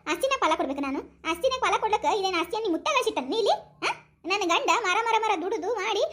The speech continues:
ಗಳಿಸಿಟ್ಟಾನ. ನನಗೂ ಗಂಡ ಮಗ ಅನ. ಏನು? ನೀನು ನೆಟ್ಟಗಿದ್ದೀನಿ ಅಂದ್ರೆ ನಿನಗ ಕೊಡ್ತಿದ್ದೆ ನಾನು. ನೀನು ಇಟ್ಟೆಲ್ಲ ನಾಟಕ ಮಾಡಕತ್ತಿದ್ದಿ, ನಿನಗೆ ನಾ ಆಸ್ತಿ ಕೊಡ್ತೀನಿ ಅಂತ ತಿಳ್ಕೊಂಡೇನು ನೀನು ಎಲ್ಲರೂ? ಹಾ? ಅಲ್ಲಿ ತಿಳಿ ಕೇಳಿಲಿ, ನಿನ್ ಸಂಬಂಧ ಮಾಡ್ಸಿನಲ್ಲ ಬಂಗಾರ ಸಾಮಾನ, ಅವನು ಕೊಡಲ್ಲ ನಾ ನಿನಗ. ನೀ ಸೀದಾ ಸಾಪ್ ನಿನ್ ಗಂಡನ ಮನೆಗೆ ಹೋಗಿ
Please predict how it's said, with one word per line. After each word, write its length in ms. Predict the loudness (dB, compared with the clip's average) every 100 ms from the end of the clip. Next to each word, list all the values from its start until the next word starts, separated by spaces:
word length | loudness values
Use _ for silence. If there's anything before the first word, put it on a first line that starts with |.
| -4 0
ಗಳಿಸಿಟ್ಟಾನ. 460 | 0 0 -2 -2 -4 -10 _ -4
ನನಗೂ 240 | -2 0
ಗಂಡ 120 | 0
ಮಗ 140 | 2 2
ಅನ. 80 | 2 0 -4 -8 -4
ಏನು? 140 | -2 -4 -8 _ _ _ -6
ನೀನು 200 | -4 0
ನೆಟ್ಟಗಿದ್ದೀನಿ 380 | 0 0 2 0
ಅಂದ್ರೆ 160 | 0 -4
ನಿನಗ 200 | -2 -2
ಕೊಡ್ತಿದ್ದೆ 300 | 0 0 0
ನಾನು. 180 | -2 -4
ನೀನು 460 | -14 _ -6 -2 0 -2
ಇಟ್ಟೆಲ್ಲ 280 | 0 0 2
ನಾಟಕ 180 | 2 0
ಮಾಡಕತ್ತಿದ್ದಿ, 440 | 0 -2 -2 -2 -2
ನಿನಗೆ 200 | -4 -4
ನಾ 120 | -4
ಆಸ್ತಿ 140 | -4
ಕೊಡ್ತೀನಿ 220 | -4 -2 -2
ಅಂತ 80 |
ತಿಳ್ಕೊಂಡೇನು 320 | -2 0 -2 -2
ನೀನು 160 | 0
ಎಲ್ಲರೂ? 220 | 2 2 0 -6 _ -8
ಹಾ? 40 | -8 _ _ _
ಅಲ್ಲಿ 180 | -4 -2
ತಿಳಿ 160 | 0 2
ಕೇಳಿಲಿ, 380 | 4 2 2 -4 -8 -10
ನಿನ್ 140 | -6
ಸಂಬಂಧ 240 | -2 -2 -2
ಮಾಡ್ಸಿನಲ್ಲ 380 | -2 -2 -2 0
ಬಂಗಾರ 200 | 0 0
ಸಾಮಾನ, 340 | 0 -2 -2 -4 -6
ಅವನು 220 | -2 0 2
ಕೊಡಲ್ಲ 220 | 2 2
ನಾ 120 | 0
ನಿನಗ. 200 | -2 -4 -10 _ -6
ನೀ 120 | -4
ಸೀದಾ 280 | -2 0 2
ಸಾಪ್ 220 | 2 0
ನಿನ್ 140 | 0
ಗಂಡನ 200 | 0 0
ಮನೆಗೆ 240 | -2 -2 2
ಹೋಗಿ 520 | 2 4 -2 -4